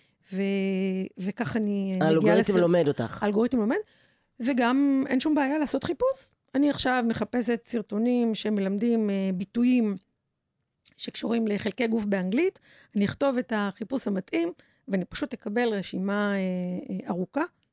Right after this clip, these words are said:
Speaker 1: של, אה, סרטונים רלוונטיים.
Speaker 2: בעצם אדם שמקליט חומר, מקליט, אה,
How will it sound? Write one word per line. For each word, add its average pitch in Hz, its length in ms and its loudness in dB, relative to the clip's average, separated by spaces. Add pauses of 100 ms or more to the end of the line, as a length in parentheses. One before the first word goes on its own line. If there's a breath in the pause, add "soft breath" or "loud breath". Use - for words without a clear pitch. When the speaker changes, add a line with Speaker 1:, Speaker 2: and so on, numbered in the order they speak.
(140)
Speaker 1:
של, 196 340 -6
אה, 196 100 -4
סרטונים 233 400 -4
רלוונטיים. 240 280 0
Speaker 2:
בעצם 226 340 2 (100)
אדם 160 400 2
שמקליט 170 600 0
חומר, 139 460 2
מקליט, 165 420 0
אה, 147 60 4